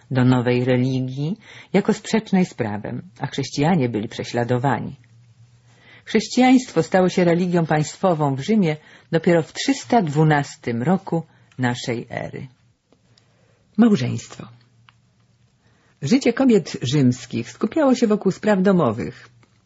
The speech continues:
Zamożne kobiety miały niewolnice, które usługiwały im i pomagały w prowadzeniu gospodarstwa. Dziewczęta wstępowały w związki małżeńskie wcześnie,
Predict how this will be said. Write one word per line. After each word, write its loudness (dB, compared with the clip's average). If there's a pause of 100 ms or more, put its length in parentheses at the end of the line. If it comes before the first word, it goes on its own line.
(420)
Zamożne 4
kobiety 2
miały 6
niewolnice, 2
które -4
usługiwały -4
im 0
i 2
pomagały 0
w -10
prowadzeniu -4
gospodarstwa. -8 (1040)
Dziewczęta 2
wstępowały 2
w -2
związki 2
małżeńskie 2
wcześnie, -6